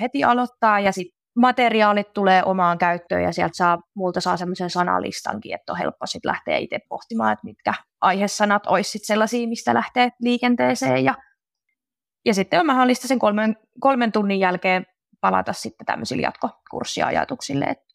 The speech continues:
yksittäisiä, yksittäisiä jatkokursseja, ja sitten mulle toki pystyy aina laittaa viestiä myöskin kurssien välissä mun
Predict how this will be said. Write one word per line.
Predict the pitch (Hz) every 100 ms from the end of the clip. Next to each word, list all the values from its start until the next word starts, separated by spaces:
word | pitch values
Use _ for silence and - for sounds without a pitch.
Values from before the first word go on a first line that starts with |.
| _
yksittäisiä, | - 131 - 233 190 151 - _ _ _ -
yksittäisiä | 330 339 330 247 247
jatkokursseja, | 226 214 214 202 190 - 196
ja | 190
sitten | 185 - 185
mulle | 180 196 -
toki | 233 247
pystyy | 240 - 262
aina | - 247 -
laittaa | - - 190 240 _ _ _ _ -
viestiä | 120 - - 80
myöskin | 80 - - 269 - _ _ _
kurssien | 233 208 240 226
välissä | 220 220 233 -
mun | 233 240